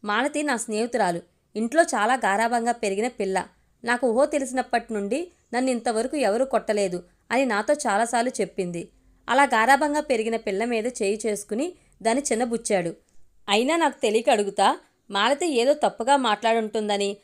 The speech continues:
అందువల్లే రాజు ఆమెను కొట్టుంటాడని అన్నావే, తప్పుగా మాట్లాడినంత మాత్రాన ప్రేమిస్తున్న అమ్మాయిని కొట్టడం కరెక్టా? ఏం మాట్లాడి తీర్చుకోలేడా? ఒక పబ్లిక్ పార్కులో అలా కొట్టడం సంస్కారవంతుల లక్షణమా?"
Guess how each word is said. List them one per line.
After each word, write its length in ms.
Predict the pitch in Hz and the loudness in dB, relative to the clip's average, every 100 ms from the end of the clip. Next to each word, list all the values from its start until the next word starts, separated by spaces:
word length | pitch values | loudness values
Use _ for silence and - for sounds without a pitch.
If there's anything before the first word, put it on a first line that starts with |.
| _ _ - | _ _ -4
అందువల్లే 460 | 214 277 302 302 | 0 2 4 4
రాజు 320 | 294 202 214 | 6 4 4
ఆమెను 300 | 277 226 226 | 4 2 0
కొట్టుంటాడని 720 | 254 202 190 233 226 220 214 262 | -4 -4 -4 -4 2 2 2 0
అన్నావే, 600 | 220 196 185 202 311 - _ _ 233 | 0 0 0 0 -2 -4 _ _ 0
తప్పుగా 320 | 226 277 330 | 2 2 4
మాట్లాడినంత 640 | 302 254 262 247 240 220 | 4 2 2 2 0 -2
మాత్రాన 500 | 226 202 208 247 240 | -2 -2 -2 0 0
ప్రేమిస్తున్న 640 | 269 - 220 240 247 254 247 | -2 -2 -2 -2 -4 -4 -2
అమ్మాయిని 400 | 214 196 196 247 | -2 -2 -2 -2
కొట్టడం 440 | 269 196 220 247 | 0 -2 0 -2
కరెక్టా? 540 | 240 196 190 - 190 302 _ _ - - | 0 -2 -2 0 0 0 _ _ -20 -4
ఏం 260 | 233 226 320 - _ - | 2 2 2 -4 _ -2
మాట్లాడి 400 | 214 247 311 311 | 0 2 0 0
తీర్చుకోలేడా? 800 | 302 240 - 262 240 185 202 294 _ _ | -4 -6 0 2 4 2 0 -2 _ _
ఒక 120 | - - | -4 0
పబ్లిక్ 460 | 233 185 269 - | 0 0 -4 0
పార్కులో 340 | 302 277 277 277 | 2 4 4 2
అలా 120 | 240 | 2
కొట్టడం 440 | 233 196 233 262 | 0 -2 0 -2
సంస్కారవంతుల 800 | 277 196 196 269 262 247 226 240 | -2 -4 0 2 2 0 -2 -2
లక్షణమా?" 640 | 220 170 - 220 185 196 | -2 -4 -8 -6 -4 -6